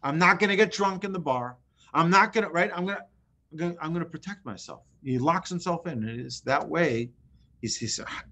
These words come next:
"I can't, I can't do any of those terrible things, right? Because I swore that I'm gonna, I'm gonna be a Nazir."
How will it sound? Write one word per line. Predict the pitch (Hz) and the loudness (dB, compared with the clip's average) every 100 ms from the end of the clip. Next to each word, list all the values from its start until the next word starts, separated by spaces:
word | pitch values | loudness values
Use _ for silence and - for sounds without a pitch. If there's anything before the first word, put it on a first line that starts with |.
| - | -14
"I | 104 | -4
can't, | - 165 - | 6 6 6
I | - | 0
can't | - 180 | 4 4
do | 180 | 6
any | 151 117 | 4 4
of | |
those | 104 98 | 0 -2
terrible | - 95 90 | 0 -2 -2
things, | 87 90 117 143 - - - _ - - - _ | -6 -6 -6 -8 -12 -18 -20 _ -20 -20 -20 _
right? | 104 131 | -4 -4
Because | - 127 165 160 160 - - - - _ _ _ _ _ _ _ _ _ _ _ - | -4 2 8 8 8 0 -8 -14 -20 _ _ _ _ _ _ _ _ _ _ _ -6
I | |
swore | 113 - 147 156 101 | -4 -2 0 0 -2
that | 98 | -6
I'm | 98 98 | -8 -8
gonna, | 98 95 | -10 -10
I'm | 101 | -8
gonna | 98 95 | -8 -8
be | 98 | -6
a | 107 | -6
Nazir." | 156 151 - | -6 -8 -12